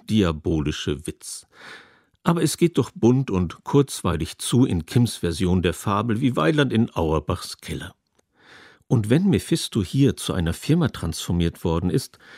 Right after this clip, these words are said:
die ohne jede Rücksicht auf Moral und Menschenleben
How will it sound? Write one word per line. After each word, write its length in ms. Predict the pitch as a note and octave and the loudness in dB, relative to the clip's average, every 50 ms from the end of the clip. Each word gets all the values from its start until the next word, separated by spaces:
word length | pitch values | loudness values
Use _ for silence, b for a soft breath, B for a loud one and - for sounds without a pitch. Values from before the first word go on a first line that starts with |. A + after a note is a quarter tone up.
| B B _ - | B B _ -2
die 100 | - - | 0 2
ohne 240 | D3 E3+ F3 D3 | 4 4 4 4
jede 300 | A#2 A2 B2 C3 A#2 F2 | 4 2 2 2 2 2
Rücksicht 440 | - - - - - G#2+ G#2 - - | 2 0 0 -2 -6 -6 -4 -2 -2
auf 300 | G#2 G2+ F#2+ - - - _ | -2 -2 -2 -2 -6 -8 _
Moral 460 | - F#2 F2 - G2 G2+ C3+ D#3+ D3+ | 0 0 0 2 0 0 0 0 0
und 180 | G#2+ F2 - - | -2 -2 -2 0
Menschenleben 760 | F#2+ G#2+ C3 E3+ - - - F2 D2+ D#2 D#2+ - A#2+ B2 D3+ | 0 0 0 0 0 -2 -2 -2 0 0 0 2 2 0 0